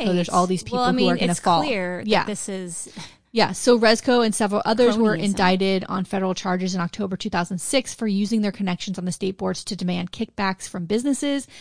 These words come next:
Speaker 2: that wished to engage in dealings with the state.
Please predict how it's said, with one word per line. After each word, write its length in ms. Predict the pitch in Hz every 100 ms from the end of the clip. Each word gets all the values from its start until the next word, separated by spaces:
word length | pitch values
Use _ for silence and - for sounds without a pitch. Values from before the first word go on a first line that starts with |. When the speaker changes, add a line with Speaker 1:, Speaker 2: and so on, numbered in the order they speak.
| - -
Speaker 2:
that 140 | 196
wished 200 | 202 -
to 100 | -
engage 340 | 190 185 180 -
in 120 | 180
dealings 400 | 202 233 269 269
with 80 | 277
the 80 | 262
state. 440 | - 262 254 233